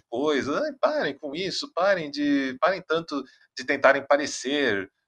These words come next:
de parecer que sabem, que fazem. Parem de ser tão ansiosos, tão afobados. Vivam, vivam, vivam. Criem a sua própria, o seu próprio universo, né?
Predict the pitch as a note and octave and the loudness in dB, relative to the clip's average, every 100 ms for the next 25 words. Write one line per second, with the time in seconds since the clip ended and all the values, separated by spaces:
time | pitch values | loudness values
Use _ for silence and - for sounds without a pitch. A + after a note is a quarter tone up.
0 | _ - - C3+ A#2 - C#3 C#3+ - - | _ -6 0 2 0 0 0 0 -4 -6
1 | A2+ B2+ G#2+ G#2 A2+ - - G#2+ C3+ A#2+ | 0 0 0 -6 -10 -10 0 4 6 4
2 | G2 A2+ - - D#3 B2 B2 D3 - D3+ | 2 -6 -2 -2 -2 -8 -8 -8 -6 -8
3 | D3 - B2+ G#2 B2+ G#2 - B2+ A#2+ - | -6 -6 -2 0 0 -4 -6 -6 -6 -8
4 | C#3+ - - - - - B2 - - _ | -2 0 0 -4 -12 -18 -10 -8 -8 _
5 | _ _ _ F#3 A3 - B2+ A#2+ _ _ | _ _ _ -8 -8 -8 -10 -12 _ _
6 | G#2+ E3 D#3+ A2 A2+ _ G#2+ C3 D3+ - | -8 -8 -8 -10 -16 _ -8 -2 -2 -4
7 | G#2 F#2+ _ _ _ - - - - E3 | -12 -14 _ _ _ -20 -20 -20 -4 2
8 | F#3+ D#3+ G2+ F#2+ A2 - B2 - C3 C3+ | 6 6 4 -4 -6 -2 -2 4 4 4
9 | A2 B2 - B2+ B2+ G#2+ G2 A2 A#2+ A#2+ | 2 -2 4 2 2 -8 -4 2 2 2
10 | - - G2+ C3+ | -6 -8 -12 -14